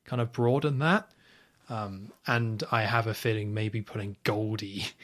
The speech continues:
<laughs> in the film, who I'm reading is a, yeah, I think he's just a, a music producer, D J,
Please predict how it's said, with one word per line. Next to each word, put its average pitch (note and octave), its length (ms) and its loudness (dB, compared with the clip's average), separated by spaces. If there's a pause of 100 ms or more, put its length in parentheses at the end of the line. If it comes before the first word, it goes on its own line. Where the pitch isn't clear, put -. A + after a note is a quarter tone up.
(180)
<laughs> - 360 -20
in F3+ 60 2
the - 80 -4 (360)
film, C#3 300 -2 (440)
who C3 120 2
I'm B2 200 4
reading C3 460 4
is A#2+ 220 2
a, A#2 600 2 (400)
yeah, C3 280 4
I A2+ 60 4
think C3+ 220 -2
he's A#2 180 -4
just - 240 -4
a, A2 100 -4 (160)
a B2+ 60 -2
music A#2 480 -2
producer, A2+ 480 -4
D C3 240 -2
J, G#2 380 0